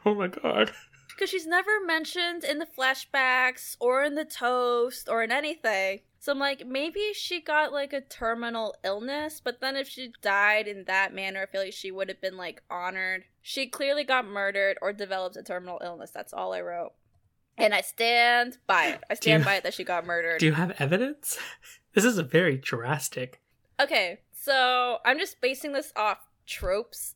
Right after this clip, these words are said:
Speaker 2: that dramas like this will usually have, like, a danger element. Like, there's usually, like, a stalker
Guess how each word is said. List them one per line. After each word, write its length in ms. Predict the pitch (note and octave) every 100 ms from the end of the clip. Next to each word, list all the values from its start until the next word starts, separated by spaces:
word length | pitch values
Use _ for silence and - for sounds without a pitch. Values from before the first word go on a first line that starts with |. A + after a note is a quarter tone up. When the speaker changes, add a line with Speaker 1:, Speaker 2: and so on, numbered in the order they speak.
| -
Speaker 2:
that 500 | G#3 G3+ G3 F#3+ - - _ -
dramas 420 | - A#3 B3+ C4
like 180 | B3+ A#3+
this 240 | G#3+ A3+
will 80 | G3+
usually 280 | A3 - A3
have, 140 | A3 F#3+
like, 120 | G3
a 40 |
danger 440 | - F3 F3+ F#3+ G3+
element. 440 | F#3+ F#3+ F#3+ F#3+
Like, 140 | - F3+
there's 220 | F#3+ -
usually, 260 | G3 G3+ G3
like, 140 | -
a 40 |
stalker 880 | - - F#3 F3+ F3+ F3+ F3 E3+ F3+